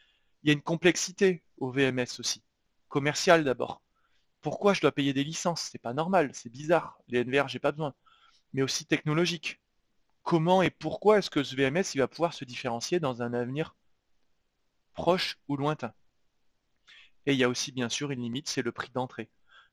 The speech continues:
Vous avez le prix des serveurs, le prix du logiciel, le prix des mises à jour, si le logiciel est soumis à mise à jour. Ce qui ne sera pas le cas de N X, on va le voir. Voilà pour l'aparté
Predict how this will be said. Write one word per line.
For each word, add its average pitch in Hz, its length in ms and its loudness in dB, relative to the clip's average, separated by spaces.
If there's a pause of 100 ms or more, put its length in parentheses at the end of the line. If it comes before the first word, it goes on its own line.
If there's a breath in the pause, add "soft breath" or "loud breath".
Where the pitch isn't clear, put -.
Vous 123 100 -8
avez 117 120 0
le 110 60 -10
prix - 160 -14
des 117 100 -6
serveurs, 120 580 -4
le 110 60 -16
prix - 180 -18
du 123 100 -6
logiciel, 131 500 -2 (460 soft breath)
le 127 120 -10
prix 147 180 -14
des 131 100 0
mises 143 220 0
à 160 80 6
jour, 120 320 -12 (180)
si - 220 -6
le 127 60 -6
logiciel 120 420 -4
est 135 60 -2
soumis 123 260 -8
à 120 60 -4
mise 117 180 -8
à 113 80 -4
jour. - 240 -18 (160)
Ce - 80 -20
qui - 80 -18
ne - 40 -12
sera - 140 -8
pas 113 140 -4
le 110 40 -16
cas 139 180 -2
de 127 120 -6
N 117 100 -6
X, - 200 -12
on 107 60 -20
va 104 80 -16
le - 100 -20
voir. - 160 -20 (1700 soft breath)
Voilà 165 240 6
pour 147 160 0
l'aparté 147 480 2